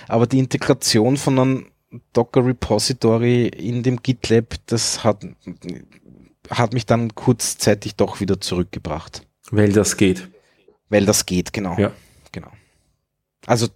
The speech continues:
Speaker 1: äh, Repository, Docker Registry, Entschuldigung.
Speaker 2: Ja.
Speaker 1: Also ich kann dann meine eigenen Images irgendwie basteln, die schiebe ich dorthin, ja. Und ich kann halt so auch zum, zum Entwickeln habe ich so eine kleine, kleine Pipeline dann, äh,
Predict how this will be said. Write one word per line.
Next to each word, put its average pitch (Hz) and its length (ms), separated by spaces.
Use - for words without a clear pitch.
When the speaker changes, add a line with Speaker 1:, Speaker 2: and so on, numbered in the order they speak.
Speaker 1:
äh, 85 60
Repository, 95 800
Docker 104 500
Registry, 95 680
Entschuldigung. 87 480
Speaker 2:
Ja. 101 100
Speaker 1:
Also 104 200
ich - 80
kann 107 160
dann 110 100
meine 107 240
eigenen 113 300
Images 120 600
irgendwie 117 920
basteln, 120 760
die 120 140
schiebe 117 240
ich - 100
dorthin, 127 600
ja. 107 180
Und 107 160
ich 110 100
kann 104 220
halt 107 240
so 110 540
auch 101 160
zum, 113 380
zum 107 180
Entwickeln 110 560
habe 104 140
ich 98 60
so - 120
eine 101 100
kleine, 107 460
kleine 98 220
Pipeline 95 640
dann, 98 500
äh, 98 340